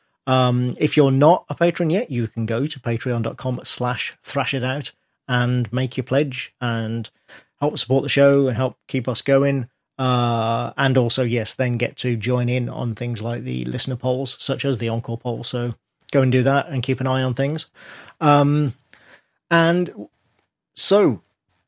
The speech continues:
what is my final pick of the, of this volume? You mentioned, uh,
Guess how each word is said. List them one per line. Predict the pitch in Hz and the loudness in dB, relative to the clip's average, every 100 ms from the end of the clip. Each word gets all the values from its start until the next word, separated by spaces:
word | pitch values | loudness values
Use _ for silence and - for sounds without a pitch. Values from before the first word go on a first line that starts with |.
| _ _ _ | _ _ _
what | 170 143 160 | -4 0 2
is | 175 170 127 | 4 2 0
my | 151 143 175 190 | 2 4 6 6
final | - 131 113 | 4 0 0
pick | 107 127 - - | -2 -6 -6 -4
of | 143 120 - | -2 -2 -2
the, | 127 123 120 120 - _ _ _ _ - | -4 -2 -4 -6 -10 _ _ _ _ -6
of | 147 120 | -4 -2
this | 127 | -4
volume? | - 127 120 113 107 123 - | -2 -2 -2 -4 -8 -12 -2
You | 139 139 | 2 2
mentioned, | 139 143 151 - 139 131 127 | 2 2 0 -2 -2 0 0
uh, | 131 127 127 123 117 | 2 2 2 0 -2